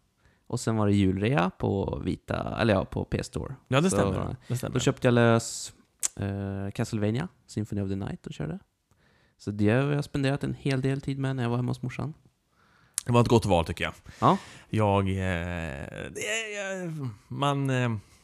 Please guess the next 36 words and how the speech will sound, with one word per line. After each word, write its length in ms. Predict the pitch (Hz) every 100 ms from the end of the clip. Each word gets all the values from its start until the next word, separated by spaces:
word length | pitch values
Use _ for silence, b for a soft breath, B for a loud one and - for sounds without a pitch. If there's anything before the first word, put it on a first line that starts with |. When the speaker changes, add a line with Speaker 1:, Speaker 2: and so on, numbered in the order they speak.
| b b
Speaker 2:
ja, 280 | - 196 196
du 140 | 185 185
kan 140 | 196
få 120 | 185
ta 240 | 160 165 151
det 80 |
själv. 240 | 139 85 85
Jag 80 | 98
har, 120 | 95
jag 80 | 107
har 80 |
kanske 240 | 110 90 101
nämnt 180 | 87 85
det 60 |
tidigare. 340 | 80 78 69 - b b _ _
Speaker 1:
Mm, 480 | 143 160 175 175 180
ja, 160 | 90 104
jag 100 | 101
vet 120 | 196
inte 120 | 220
om 120 | 95
det, 60 | -
jag 100 | -
kommer 140 | 117
inte 120 | 110
ihåg 240 | 113 - -
det. 280 | 90 - - _
Men, 320 | 123 131 131
eh, 280 | 123 120 117 b b b b b b
jag 160 | 123
tycker 180 | 127 143
det 140 | 131 123
är, 440 | - 95 95 -
det 80 | -
är 40 | 120
schysst. 360 | 214 - -